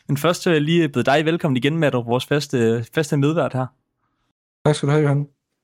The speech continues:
Speaker 1: Maddo, du, øh, sidder nede i Athen. Det har vi snakket om. Det har jeg, har jeg teaset for et par gange. Øh, du, øh, du har jo lige sagt op, øh, og har haft en uge fri nu, hvor du har været, øh, arbejdsløs dernede i, nede sydpå. Hvordan, øh, hvordan er det? Er det fedt? Får du meget sol?
Speaker 2: Det er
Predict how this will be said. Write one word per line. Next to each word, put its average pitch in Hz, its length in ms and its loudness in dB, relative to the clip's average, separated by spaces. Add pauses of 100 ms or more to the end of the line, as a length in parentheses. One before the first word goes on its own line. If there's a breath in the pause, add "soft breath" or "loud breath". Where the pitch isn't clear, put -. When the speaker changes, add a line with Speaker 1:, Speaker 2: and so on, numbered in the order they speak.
(540)
Speaker 1:
Maddo, 107 220 0
du, 123 280 2
øh, 107 180 2
sidder 147 200 0
nede 135 120 0
i - 20 4
Athen. 131 260 0
Det 120 160 -2
har 120 80 4
vi 113 60 -2
snakket 127 320 0
om. 117 80 -2
Det 120 100 0
har 127 120 2
jeg, 104 380 2
har 139 120 -2
jeg 120 100 0
teaset 143 280 0
for 135 80 0
et 120 80 -2
par - 100 -10
gange. 120 340 -2 (160)
Øh, 113 220 2 (100)
du, 113 260 2
øh, 110 440 0
du 135 60 -2
har 131 60 2
jo 135 40 0
lige 196 120 -2
sagt 147 180 0
op, 165 180 -2 (100)
øh, 135 220 0
og 123 100 0
har 123 60 -2
haft 127 160 -2
en 165 80 -8
uge 196 180 -2
fri 196 200 -2
nu, 127 220 0
hvor - 120 0
du 131 80 0
har 127 80 0
været, 117 340 2
øh, 110 100 2 (120)
arbejdsløs 147 400 0
dernede 123 440 0
i, 113 120 -2
nede 135 200 0
sydpå. 143 400 0
Hvordan, 143 300 0
øh, 135 100 2
hvordan 131 220 2
er 135 80 0
det? 135 140 -2 (160)
Er - 40 -4
det 143 100 0
fedt? 160 200 -4 (440)
Får 147 100 -2
du 139 80 0
meget 156 140 2
sol? 165 260 -4
Speaker 2:
Det 120 60 0
er 113 40 0